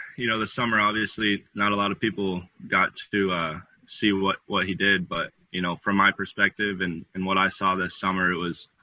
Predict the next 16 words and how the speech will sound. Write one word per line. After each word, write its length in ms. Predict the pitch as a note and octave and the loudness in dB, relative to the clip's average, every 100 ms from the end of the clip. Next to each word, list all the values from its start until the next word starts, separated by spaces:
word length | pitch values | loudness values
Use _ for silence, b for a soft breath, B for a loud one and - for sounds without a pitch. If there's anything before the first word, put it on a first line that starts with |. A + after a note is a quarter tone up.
| b b b b - | b b b b 0
you 80 | |
know, 100 | G2 | 2
probably 240 | F#2 A#2 A#2+ | 4 4 4
the 80 | G2+ | 4
best 260 | G#2 G2+ | 2 2
I've 200 | G2 G2+ | 0 0
ever 180 | G2+ F#2+ | 0 -2
seen 220 | - G#2 | -2 -2
him 180 | F#2 F2+ | -2 -2
pitch. 460 | F#2+ F#2+ F#2 - - - _ - | 0 0 0 -4 -10 -12 _ -10
You 100 | G2+ | -2
know, 80 | G2 | 2
everything 520 | - G#2 G#2+ - G#2+ | 4 4 2 -2 -2
was 220 | G2 E2+ | -2 -2
on, 300 | F2+ F#2 F#2 | 2 2 2
and 180 | F2+ E2+ | 0 -4